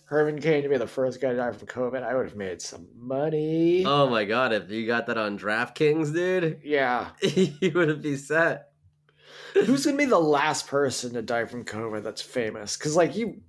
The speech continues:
Speaker 1: you know, no, no disrespect, but it's, pr-, you gotta know how to not get it at this point, right?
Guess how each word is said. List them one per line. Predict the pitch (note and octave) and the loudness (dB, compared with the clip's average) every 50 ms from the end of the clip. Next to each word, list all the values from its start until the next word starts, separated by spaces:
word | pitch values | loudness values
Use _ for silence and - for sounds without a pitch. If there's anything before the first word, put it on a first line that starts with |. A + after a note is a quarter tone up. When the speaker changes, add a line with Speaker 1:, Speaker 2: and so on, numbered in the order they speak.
| - | -18
Speaker 1:
you | D#3 F3 F3+ E3+ E3 C#3 | -16 -8 -2 0 2 2
know, | A#2 A2+ A2 G2+ F#2+ - _ _ - | 2 0 -2 -4 -6 -10 _ _ -8
no, | E3 G3 G3 E3+ C#3+ C#3 - - D#3+ | -2 0 2 2 2 0 -6 -6 -4
no | E3 D#3+ | -2 -2
disrespect, | C3 C#3 C3 - B2+ A#2 - - - C#3+ D3+ C3 - - - - | 0 -2 -2 -4 -4 -6 -8 -6 -2 0 0 0 0 -4 -6 -6
but | - B2 A#2 B2 C#3 _ _ | -6 -4 -4 -6 -10 _ _
it's, | F#3+ G#3 A3+ G3+ - | -8 -6 -6 -6 -8
pr-, | - - C#3 C3 - _ _ - | -10 -16 -16 -16 -18 _ _ -8
you | B3 A3+ F3+ | -6 -2 2
gotta | D3+ D3 B2+ A#2 A2+ A2+ | 2 2 4 2 2 0
know | A2 A2 A#2 A2 A2+ A2 | -2 -2 -2 -2 -2 -2
how | G2 A2+ C#3 C3 | -2 -2 -2 -2
to | A#2 G#2+ | -2 -4
not | G#2+ A2 A2+ A2 A2+ A#2+ - - _ | -4 -2 -2 -2 -2 -2 -6 -12 _
get | - C3+ B2+ B2 B2 | -2 0 0 0 0
it | A2+ - | -2 -4
at | F#2 - - | -6 -8 -8
this | A#2+ B2+ - - | -8 -8 -8 -10
point, | - _ - - - F#2+ F#2+ | -14 _ -14 -14 -12 -12 -8
right? | G2 G#2+ B2+ D#3+ - | -6 -4 -4 -4 -6